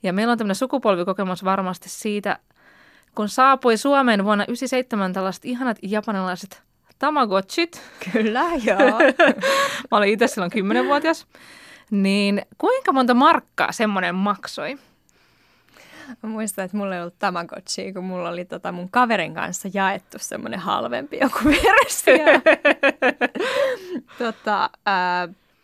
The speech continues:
Speaker 2: markkaa, elikkä yksi euro oli kuusi markkaa. Ja sitten jos ajattelee, että tota,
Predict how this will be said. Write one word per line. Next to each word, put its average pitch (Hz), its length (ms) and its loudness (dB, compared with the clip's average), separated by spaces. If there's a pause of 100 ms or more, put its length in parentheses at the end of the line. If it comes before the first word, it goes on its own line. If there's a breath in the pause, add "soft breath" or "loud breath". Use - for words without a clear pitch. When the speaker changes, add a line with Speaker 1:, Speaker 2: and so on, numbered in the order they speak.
(380)
Speaker 2:
markkaa, 196 680 -2
elikkä 175 200 -6
yksi - 260 -8
euro 185 320 -2
oli 160 140 -8
kuusi - 360 -8
markkaa. 202 720 -4 (760)
Ja 175 80 -8
sitten 170 180 -10
jos 156 160 -10
ajattelee, 165 520 -8
että 180 220 -12
tota, 190 340 -6